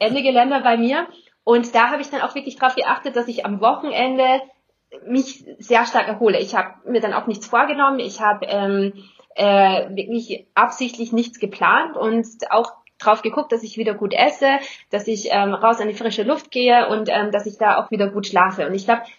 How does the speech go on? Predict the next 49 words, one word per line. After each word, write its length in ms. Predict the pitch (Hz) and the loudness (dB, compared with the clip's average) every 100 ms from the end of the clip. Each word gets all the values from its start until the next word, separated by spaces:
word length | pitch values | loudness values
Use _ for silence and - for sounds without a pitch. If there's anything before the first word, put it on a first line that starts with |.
| - | -2
das 160 | 247 | 0
ist 120 | 302 240 | 0 -2
einfach 280 | 262 262 | -2 -4
wichtig, 340 | 240 262 269 240 | -6 -4 -4 -2
dass 160 | 226 | -2
man 160 | 226 214 | 0 0
nach 180 | 202 220 | 0 0
sehr, 200 | 233 226 | 0 2
sehr 140 | 220 | 2
anstrengenden 500 | 240 - 254 247 220 | 0 -4 -2 0 0
Perioden 500 | 220 220 214 254 254 | -2 -2 2 2 0
sich 200 | 226 - | -4 -2
auch 100 | 196 - _ _ - | -4 -6 _ _ -20
die 240 | 196 220 202 | -16 -14 -4
Zeit 300 | 214 247 254 | 2 2 0
nimmt, 160 | 247 | -4
sich 120 | 226 - | -4 -4
dann 200 | 208 - | -4 -2
auch 260 | - 220 226 | 2 2 0
wieder 220 | 233 220 | -4 -4
zu 140 | - - | -4 -2
erholen. 480 | 190 214 196 170 | -2 2 2 2
So, 120 | 170 185 | -2 -4
das 160 | 190 | -4
ist 120 | 196 - | -4 -4
eine 300 | 185 190 180 | -2 0 0
Sache. 340 | 165 156 170 - - - | -4 -8 -14 -18 -20 -6
Die 100 | 185 | 0
andere 440 | 190 262 302 302 | 2 2 2 2
Sache 260 | 277 269 269 | 2 2 2
ist 180 | 233 - | -2 2
auch, 240 | 233 - - - | 2 0 -6 -10
hast 140 | 226 | -4
du 60 | - | 0
auch 120 | 214 | 0
grad 180 | - 208 | -2 -6
schon 100 | 220 | -4
angesprochen, 560 | - 262 269 - 247 233 | -2 0 -2 -4 -2 -2
also 160 | 202 - | -2 -4
ich 200 | 220 247 | -4 0
mach 240 | 240 - _ | 0 -2 _
sehr, 180 | - 214 | -2 0
sehr 100 | 214 | 0
viel 140 | 214 185 | -4 -8
Sport. 520 | - 180 147 107 - _ _ _ - | -6 -2 -2 -2 -6 _ _ _ 2
Jetzt 260 | 214 214 - | 2 2 2
grad 240 | 226 208 | 2 2
nicht, 260 | 262 339 | -2 -2
also 140 | - | -4